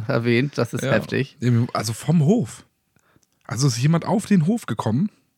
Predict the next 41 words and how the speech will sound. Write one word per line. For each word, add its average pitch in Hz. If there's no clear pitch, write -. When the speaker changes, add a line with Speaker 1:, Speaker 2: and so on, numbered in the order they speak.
Speaker 2:
in 165
Speaker 1:
Und 190
Speaker 2:
den 208
Schuppen 196
und 117
hat 180
mein 185
Fahrrad 170
geklaut. 95
Speaker 1:
Und 107
ihr 104
habt 104
sogar 117
noch 110
eine 110
große 135
Sch-, -
äh, 110
Schiebetür, 131
ne, 131
die 156
erstmal 113
aufgemacht 113
Speaker 2:
Ja, 135
Speaker 1:
werden -
Speaker 2:
das 110
ist 113
Speaker 1:
muss, 123
Speaker 2:
ein 131
Speaker 1:
ne? 135
Speaker 2:
richtiges, 127
ein 117
richtiges 120
Tor, 160
das 139
geht 117
doch 110
nicht 101
so 107
einfach 127
auf. 95